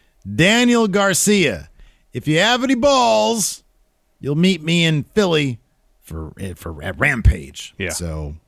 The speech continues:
Speaker 1: we're gonna get C M Punk versus Daniel Garcia. Boy.
Speaker 2: Yes.
Speaker 1: Or
Speaker 2: That'll be
Speaker 1: wouldn't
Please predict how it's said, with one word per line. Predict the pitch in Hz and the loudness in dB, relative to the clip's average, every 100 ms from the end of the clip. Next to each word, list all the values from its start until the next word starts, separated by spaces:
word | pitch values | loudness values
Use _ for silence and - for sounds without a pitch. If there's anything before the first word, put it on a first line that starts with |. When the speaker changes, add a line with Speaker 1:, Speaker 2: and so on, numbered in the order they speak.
| - | -6
Speaker 1:
we're | 95 | -2
gonna | 98 | 0
get | 95 92 | 0 -2
C | - - 120 | -4 0 0
M | 104 | 2
Punk | 123 110 | 0 0
versus | 104 107 85 | -2 -4 -4
Daniel | 73 107 120 113 | -2 -2 0 0
Garcia. | 104 92 - 90 76 - _ | -2 -2 -2 -4 -8 -16 _
Boy. | 135 110 | -4 -2
Speaker 2:
Yes. | - - - - _ _ - | -4 -10 -20 -20 _ _ -8
Speaker 1:
Or | 101 | -4
Speaker 2:
That'll | |
be | 98 | 0
Speaker 1:
wouldn't | 117 | 0